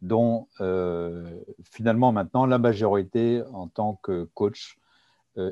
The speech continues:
et bien sûr, euh, gérant, donc, euh, gérant, créateur, fondateur de Cap Large Évolution.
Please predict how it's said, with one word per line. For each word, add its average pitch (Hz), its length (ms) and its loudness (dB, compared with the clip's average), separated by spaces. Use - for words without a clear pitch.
et 120 260 6
bien 92 160 -6
sûr, 117 380 2
euh, 92 160 -2
gérant, 107 580 -2
donc, 104 440 -6
euh, 92 260 -2
gérant, 101 400 -2
créateur, 92 480 -4
fondateur 113 580 -2
de 101 140 -2
Cap - 280 -4
Large 104 200 4
Évolution. 95 440 -2